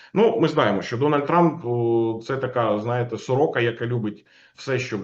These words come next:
блистить. У нього і кабінет весь в золоті, там, мабуть, і туалет в золоті, і ще золотий злиток йому подарували. Ну, скорі-, ну, в це, в принципі, віриться.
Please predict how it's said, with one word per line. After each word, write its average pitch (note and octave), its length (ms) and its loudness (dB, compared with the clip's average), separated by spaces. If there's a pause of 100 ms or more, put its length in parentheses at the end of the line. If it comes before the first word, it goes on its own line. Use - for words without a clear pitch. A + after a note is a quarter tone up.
(140)
блистить. B2 840 -2
У G#2+ 260 -4
нього A2 220 -2
і G2+ 100 -4
кабінет C3 420 -2
весь C#3+ 180 -4
в C3 60 -10
золоті, B2 580 -4
там, F#2+ 180 -12
мабуть, F2 360 -10
і F#2 100 -10 (200)
туалет C3+ 340 0
в C3 60 -6
золоті, B2 520 -2 (560)
і B2+ 300 -2
ще G#2 380 -2
золотий A#2+ 380 -4
злиток D3 380 -2
йому C3+ 220 -2
подарували. B2 640 0
Ну, C3+ 580 -6
скорі-, D#3 280 -6
ну, F3 200 0
в - 140 -12
це, B3 300 -2
в - 120 -12
принципі, D3+ 420 -2
віриться. - 540 -8